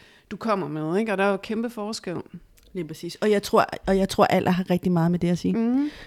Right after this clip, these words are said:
Speaker 2: Øh, apropos ageisten, som jeg skriver rigtig meget om på sociale
Speaker 1: Mhm.
Speaker 2: medier også. Jeg tror ikke,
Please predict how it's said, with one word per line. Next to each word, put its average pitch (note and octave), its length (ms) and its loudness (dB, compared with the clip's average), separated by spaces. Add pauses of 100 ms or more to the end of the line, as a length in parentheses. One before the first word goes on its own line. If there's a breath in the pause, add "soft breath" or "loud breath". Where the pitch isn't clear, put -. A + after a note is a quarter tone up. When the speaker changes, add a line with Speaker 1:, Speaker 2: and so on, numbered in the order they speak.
(260 loud breath)
Speaker 2:
Øh, E3+ 320 4
apropos E3+ 460 6
ageisten, D3+ 540 4
som D3 220 4
jeg C#3 100 8
skriver D3 300 6
rigtig C#3 260 0
meget F2+ 220 2
om G#2 140 -2
på C#3 140 2
sociale C#3+ 360 -2
Speaker 1:
Mhm. C3+ 140 4
Speaker 2:
medier A3 220 2
også. B2 180 -2 (760 soft breath)
Jeg E3+ 420 4
tror - 380 0
ikke, G3 400 2